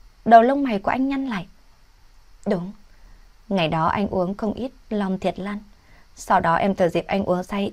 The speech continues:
đã chiếm tiện nghi của anh." Cô thành thật nhận tội. Và lúc này Hướng Đường Vũ lại ngây người. "Em ôm đứa bé của anh,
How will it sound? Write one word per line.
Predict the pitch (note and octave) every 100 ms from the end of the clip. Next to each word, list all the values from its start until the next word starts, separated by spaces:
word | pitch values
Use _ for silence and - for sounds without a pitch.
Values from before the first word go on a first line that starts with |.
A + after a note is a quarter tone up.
| -
đã | F#3+
chiếm | - F#3 A3+
tiện | B3+ G#3+
nghi | G#3+
của | G#3
anh." | - G3+ A3 - - - - - - - -
Cô | A#3 A3+
thành | A3+ G#3
thật | G#3
nhận | F#3+ G3+ F#3+ -
tội. | F#3 - - - - - - - -
Và | D3+
lúc | D3+ G#3
này | F#3 D3
Hướng | D#3 F3
Đường | A#3 D#3
Vũ | E3 E3
lại | B3+ F3+ -
ngây | E3 E3
người. | E3 E3 D3 - - - - - - - - - - -
"Em | E3+
ôm | D#3
đứa | D#3
bé | D3+ D#3+
của | -
anh, | D#3